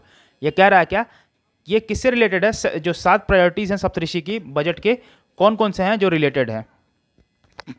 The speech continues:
ठीक है, कौन रिलेटेड है, आइए उसको देख लेते हैं कौन कौन है। तो इंक्लूसिव डेवलपमेंट भी है,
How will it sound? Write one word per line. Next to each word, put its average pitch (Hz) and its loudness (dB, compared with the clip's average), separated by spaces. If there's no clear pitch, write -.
ठीक 156 -10
है, 240 -2
कौन 190 4
रिलेटेड 185 0
है, 247 -2
आइए 165 2
उसको 175 -2
देख 170 -2
लेते 175 -4
हैं 202 -6
कौन 175 -2
कौन 175 -2
है। 240 -2
तो 196 0
इंक्लूसिव 190 0
डेवलपमेंट 185 2
भी 214 2
है, 247 0